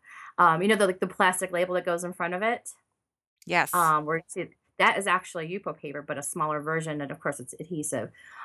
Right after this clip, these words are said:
Speaker 1: um, so it's waterproof, and it's, um, so what happens is that the paint or the ink or watercolors, whatever you're using, alcohol ink can be used, can be used on Yupo paper too, instead of,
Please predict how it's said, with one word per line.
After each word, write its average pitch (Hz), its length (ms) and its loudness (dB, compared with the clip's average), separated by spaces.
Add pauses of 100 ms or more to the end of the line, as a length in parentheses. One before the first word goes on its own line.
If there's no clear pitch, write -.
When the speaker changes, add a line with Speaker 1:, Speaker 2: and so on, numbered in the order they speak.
Speaker 1:
um, 147 340 4
so 190 160 6
it's 175 160 2
waterproof, 170 800 2
and 143 100 -6
it's, - 260 -6 (100)
um, 151 400 0
so - 140 -2
what 180 120 2
happens 254 400 4
is 160 240 -4
that 160 160 -6 (260)
the 165 140 -2
paint 220 440 -6
or 175 100 -4
the - 120 -12
ink 180 320 2
or 151 100 2
watercolors, 175 600 2
whatever 165 240 0
you're 160 160 -2
using, 160 480 2 (360)
alcohol 180 380 4
ink 165 300 -4
can - 120 -20
be 165 80 -6
used, 156 200 -4 (180)
can 175 120 -8
be 165 60 -2
used 156 120 -4
on 160 120 -2
Yupo 160 220 -4
paper 160 220 -6
too, 160 240 -2
instead 190 280 2
of, 196 120 4